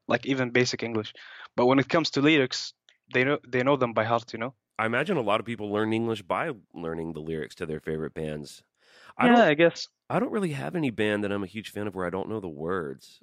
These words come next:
Speaker 2: I've, there's a few bands where I like foreign bands, like some German bands I like,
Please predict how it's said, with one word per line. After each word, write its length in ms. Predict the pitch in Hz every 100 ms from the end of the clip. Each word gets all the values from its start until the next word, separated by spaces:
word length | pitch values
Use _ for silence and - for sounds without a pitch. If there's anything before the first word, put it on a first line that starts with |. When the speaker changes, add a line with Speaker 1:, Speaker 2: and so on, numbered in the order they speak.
| -
Speaker 2:
I've, 200 | 101 143
there's 280 | 151 185 185
a 60 | 151
few 240 | - 131
bands 320 | 127 127 131
where 180 | 117 104
I 100 | 98 - -
like 160 | 92
foreign 300 | - 95 95 95
bands, 280 | 95 95
like 100 | 90
some 140 | - 85
German 300 | 85 82 82
bands 240 | 80 80
I 80 | 80
like, 260 | 80 82